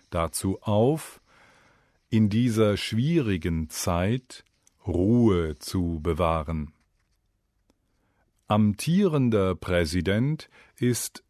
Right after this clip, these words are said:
seit der Ausreise Satas der bisherige Verteidigungsminister Edgar Lunga.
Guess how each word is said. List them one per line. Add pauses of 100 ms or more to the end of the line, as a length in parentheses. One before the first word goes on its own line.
seit
der
Ausreise
Satas (480)
der
bisherige
Verteidigungsminister (360)
Edgar
Lunga.